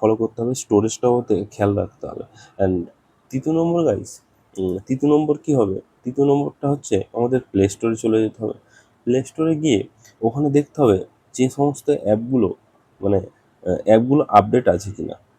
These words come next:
তো এখানে গিয়ে প্লে স্টোরে যাব, গিয়ে এই যে, আহ, ওপর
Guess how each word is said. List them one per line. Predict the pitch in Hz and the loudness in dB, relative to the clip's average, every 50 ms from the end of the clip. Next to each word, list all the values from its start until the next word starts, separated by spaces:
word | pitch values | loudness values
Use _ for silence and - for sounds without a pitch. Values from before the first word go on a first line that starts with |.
| _ _ - | _ _ 0
তো | 107 98 92 90 - - | 0 2 2 0 -2 -6
এখানে | 107 - 139 147 143 143 | -6 -2 0 0 0 2
গিয়ে | 143 127 104 98 98 - | 2 2 2 2 -2 0
প্লে | - 107 110 110 | 2 2 2 2
স্টোরে | - - 131 127 131 | 0 -4 -2 0 0
যাব, | 127 127 120 127 143 - - _ _ _ _ - 98 | 2 2 0 -2 -4 -8 -10 _ _ _ _ -8 -2
গিয়ে | 104 113 120 | 0 2 2
এই | 117 113 113 | 2 2 0
যে, | 113 120 123 113 98 98 | 2 2 0 0 2 2
আহ, | 98 98 95 87 - | 4 4 4 2 0
ওপর | 101 110 113 117 | -2 -2 -2 -4